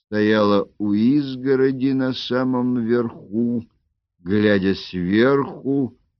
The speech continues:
на заснеженную дорогу.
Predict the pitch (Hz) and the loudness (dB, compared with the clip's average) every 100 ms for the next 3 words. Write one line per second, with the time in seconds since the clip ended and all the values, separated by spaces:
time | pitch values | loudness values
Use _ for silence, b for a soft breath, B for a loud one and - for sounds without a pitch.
0 | _ - 95 98 92 92 92 - - 92 | _ -10 -4 -2 -2 -2 -4 -8 -8 -4
1 | 107 107 107 107 107 104 104 101 92 98 | -4 -4 -6 -6 -4 -4 -4 -4 -6 -4
2 | 98 85 85 90 90 80 87 92 | -4 -4 -4 -4 -4 -4 -4 -4